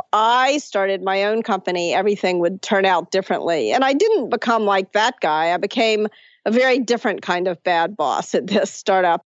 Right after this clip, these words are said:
I was never rude or mean, but there was a guy on my team, we'll call him Bob. And I liked Bob a lot. He was smart, he was funny, he was charming.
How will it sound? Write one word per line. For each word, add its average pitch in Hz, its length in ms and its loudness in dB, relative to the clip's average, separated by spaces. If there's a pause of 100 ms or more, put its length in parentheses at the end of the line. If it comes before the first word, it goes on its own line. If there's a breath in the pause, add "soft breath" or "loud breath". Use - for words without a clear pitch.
(140)
I 196 100 2
was 202 240 0
never 233 560 0
rude 233 480 2
or 208 80 2
mean, 220 460 0
but 208 100 -2
there 214 80 2
was 208 140 0
a 214 60 2
guy 233 380 2
on 247 140 0
my 202 160 0
team, 185 420 -2
we'll 190 120 0
call 196 240 0
him 185 180 -2
Bob. 165 500 0 (520 soft breath)
And 214 480 2
I 302 100 2
liked 480 400 2
Bob 185 460 2
a 196 100 2
lot. 196 440 2
He 202 200 -2
was 185 240 -2
smart, 277 540 0
he 190 140 -4
was 143 200 -10 (100)
funny, 262 460 0
he 233 80 -2
was 175 180 -4
charming. 208 600 0